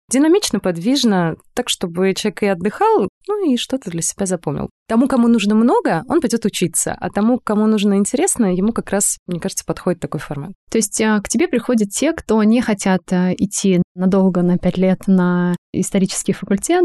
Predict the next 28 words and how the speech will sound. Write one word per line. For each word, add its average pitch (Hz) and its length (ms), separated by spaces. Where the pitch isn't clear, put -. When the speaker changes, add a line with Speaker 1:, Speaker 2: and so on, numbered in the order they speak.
Speaker 2:
те, 359 160
кто - 240
хотят 233 480
в - 40
каком-то 196 340
более 185 280
легком, 185 720
а, 180 220
непринужденном 208 720
формате, 233 400
но 240 160
при 269 160
этом 302 280
это 247 180
все-таки 254 300
про 190 200
знание. 175 420
Это 202 180
такой 233 240
вот 220 140
формат 233 360
эдютеймента, 185 640
да, 208 180
по 220 140
сути? 185 460
Speaker 1:
Да, 185 240
абсолютно 185 480
согласна, 233 540